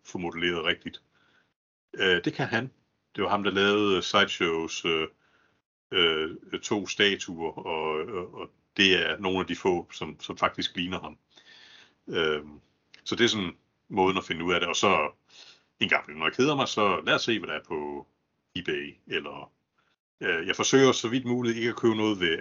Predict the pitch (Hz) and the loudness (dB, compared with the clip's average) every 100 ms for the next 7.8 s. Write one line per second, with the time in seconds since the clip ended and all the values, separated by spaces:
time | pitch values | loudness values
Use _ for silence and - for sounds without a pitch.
0 | 95 95 - 78 80 90 90 - 87 82 | -2 -4 -4 -6 -4 -4 -6 -10 -10 -10
1 | 80 90 87 80 78 78 - - - - | -10 -10 -6 -4 -4 -6 -8 -16 -20 -20
2 | _ _ - 90 82 90 78 - 80 - | _ _ -12 -10 -8 -8 -8 -8 -10 0
3 | 95 - 82 - 76 127 117 80 80 127 | 0 2 -4 -2 -4 -4 -8 -6 0 2
4 | 120 92 80 90 87 82 78 78 76 _ | 2 0 -4 -8 -10 -10 -6 -6 -8 _
5 | - - - - 90 - 90 92 90 90 | -20 -10 -8 2 2 2 -2 -2 -2 -2
6 | 92 - 85 78 _ - - 92 101 110 | -2 -6 -4 -4 _ -12 -2 2 2 2
7 | 110 98 90 87 82 80 78 78 | 0 0 0 0 0 2 0 -2